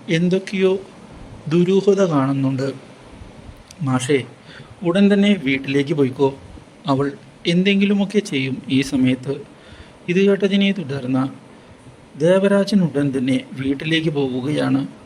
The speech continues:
പക്ഷേ ഇതിനിടയിൽ ദേവബാല കഴുത്ത് മുറുക്കി പിടിച്ച് ഇഷയെ കൊല്ലാൻ ശ്രമിക്കുന്നുവെങ്കിലും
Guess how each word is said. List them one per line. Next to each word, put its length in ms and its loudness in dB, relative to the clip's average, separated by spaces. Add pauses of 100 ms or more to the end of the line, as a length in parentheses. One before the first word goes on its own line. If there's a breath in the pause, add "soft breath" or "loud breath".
(300)
പക്ഷേ 260 -8
ഇതിനിടയിൽ 720 -2 (580 loud breath)
ദേവബാല 680 -2 (600)
കഴുത്ത് 420 2 (160)
മുറുക്കി 400 -2
പിടിച്ച് 400 -6
ഇഷയെ 460 -2
കൊല്ലാൻ 460 -4
ശ്രമിക്കുന്നുവെങ്കിലും 1120 -2